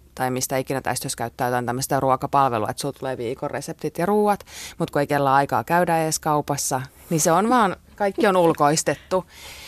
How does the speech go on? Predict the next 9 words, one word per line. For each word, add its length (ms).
Mut 160
et 100
mä 120
kävin 260
siellä 260
mun, 320
mun 240
lähimmässä 680
supermarketissa 1200